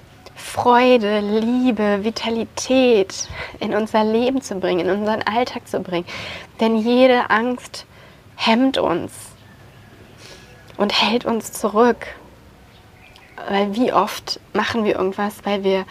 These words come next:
Angst haben vor irgendwas oder lassen unsere Kinder nicht bestimmte Dinge tun, weil wir Angst haben, ihnen könnte was passieren.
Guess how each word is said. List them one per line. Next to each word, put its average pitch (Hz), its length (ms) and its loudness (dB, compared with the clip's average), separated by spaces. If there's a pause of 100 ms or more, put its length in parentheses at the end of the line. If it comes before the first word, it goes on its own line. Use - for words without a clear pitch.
(680)
Angst 285 480 0
haben 180 240 -2
vor - 220 -10
irgendwas 185 640 -10
oder 180 360 -4 (320)
lassen 202 260 0
unsere 202 240 -4
Kinder 254 340 2
nicht 208 200 -4
bestimmte 208 360 -4
Dinge 233 240 0
tun, 226 160 -6
weil 208 140 0
wir 220 180 -4
Angst 247 400 -4
haben, 202 220 -4
ihnen 208 120 -10
könnte 214 260 -6
was 214 180 -4
passieren. 220 640 0